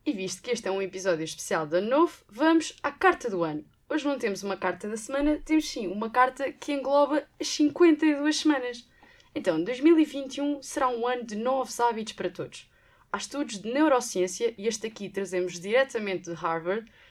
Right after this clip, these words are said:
que falam que é preciso vinte e um dias consecutivos para se criar um novo hábito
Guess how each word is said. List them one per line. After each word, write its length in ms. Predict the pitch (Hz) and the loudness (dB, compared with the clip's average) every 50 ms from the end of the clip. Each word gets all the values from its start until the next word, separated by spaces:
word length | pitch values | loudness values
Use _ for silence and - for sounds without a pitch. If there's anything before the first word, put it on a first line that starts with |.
| _ _ _ - | _ _ _ -18
que 60 | - | -8
falam 420 | - - 240 233 214 220 214 214 | -2 0 0 0 0 -2 -6 -8
que 160 | 202 - - 277 | -8 -6 -4 -4
é 40 | 277 | -4
preciso 440 | - - - - 190 180 165 160 160 | -4 -8 -10 -8 -8 -8 -8 -12 -14
vinte 340 | 190 226 285 302 294 - - | -6 0 0 0 0 0 -2
e 40 | 214 | -8
um 120 | 208 202 | -6 -6
dias 260 | 170 175 180 170 - | -4 -2 -2 -2 -4
consecutivos 720 | - - 269 262 - - - - 196 208 226 233 - - _ _ _ _ - _ _ | -4 -6 -6 -6 -6 -10 -16 -12 -12 -12 -10 -12 -14 -18 _ _ _ _ -20 _ _
para 140 | - 233 226 | -2 -2 -2
se 120 | 226 - | -2 -6
criar 300 | - 240 226 240 247 247 | -6 -2 0 2 2 2
um 80 | 247 240 | 2 0
novo 320 | 247 247 247 202 147 175 | 0 -2 -2 -2 -2 -2
hábito 380 | 165 156 151 160 160 160 - | -2 -2 -2 -4 -8 -10 -14